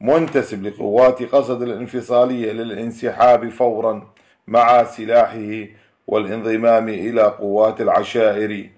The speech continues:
مع أهله وناسه ووطنه، والتاريخ يسجل، فعار عليكم أن تقفوا مع المحتل ضد أهلكم وعشائركم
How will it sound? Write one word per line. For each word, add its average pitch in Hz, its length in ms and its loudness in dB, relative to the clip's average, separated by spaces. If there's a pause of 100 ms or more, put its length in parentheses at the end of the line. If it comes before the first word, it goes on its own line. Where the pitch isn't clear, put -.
(400)
مع 110 300 4
أهله 113 580 0
وناسه 113 580 0 (200)
ووطنه، 104 600 0 (340)
والتاريخ 113 800 0
يسجل، 127 580 -2 (360)
فعار 127 640 4
عليكم 117 600 -2
أن 117 240 -4
تقفوا 113 560 -4 (300)
مع 113 260 4
المحتل 113 760 -2
ضد 104 400 -4 (520)
أهلكم 110 520 0
وعشائركم 107 1000 0